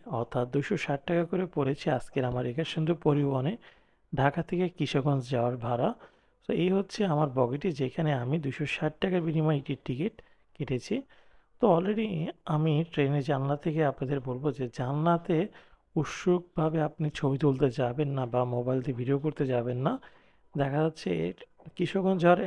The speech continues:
এমন এমন কিছু রাস্তা পাবেন, সেখান থেকে আপনার মোবাইল বা আপনার ক্যামেরা ছিনতাই হওয়ার সম্ভাবনা থাকে, বা ব্যাগ যদি জানলার পাশে বসেন অবশ্যই সাবধানে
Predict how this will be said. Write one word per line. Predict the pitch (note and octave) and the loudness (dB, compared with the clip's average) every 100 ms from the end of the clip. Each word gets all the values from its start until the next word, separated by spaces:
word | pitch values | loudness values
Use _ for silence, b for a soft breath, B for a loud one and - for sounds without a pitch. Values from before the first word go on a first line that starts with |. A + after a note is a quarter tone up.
| C#3+ | 0
এমন | D3+ E3 | 2 4
এমন | E3 E3 | 2 0
কিছু | E3 D3+ B2+ | 2 2 2
রাস্তা | B2 - E3+ - | 0 0 0 2
পাবেন, | B2+ B2 D3+ - B B B - | 0 2 0 -2 B B B -4
সেখান | - D3 D#3+ D#3 | 0 2 2 0
থেকে | D3+ D3+ | 0 0
আপনার | - C#3 C3 | 0 0 2
মোবাইল | C3 C3+ C3+ C3 C3+ | 4 4 4 2 2
বা | B2+ B2 | 2 2
আপনার | B2 - C3 C3 - | 0 -2 -2 0 -2
ক্যামেরা | B2+ C3 C3 C3 C#3 - | 0 2 4 2 0 -6
ছিনতাই | B2+ B2+ C3+ | -6 -2 0
হওয়ার | B2+ C3 - | 0 0 -2
সম্ভাবনা | C3+ B2 B2+ - | -2 0 0 0
থাকে, | B2 - C4 - b b b b - C3 | -4 -2 -6 -6 b b b b -2 2
বা | B2 A#2 | 2 4
ব্যাগ | B2+ C3+ C3 | 2 2 -2
যদি | C3+ C3 B2+ | -4 -2 0
জানলার | B2 B2+ D3 D#3 | 0 0 0 0
পাশে | C#3 - B2 | 0 0 0
বসেন | B2 - A#3 - b b b - | 0 -2 -6 -6 b b b 0
অবশ্যই | C#3 E3 - F#3+ F#3 - | 2 0 0 0 0 -2
সাবধানে | C3+ B2+ B2+ B2+ | -2 -2 -4 -4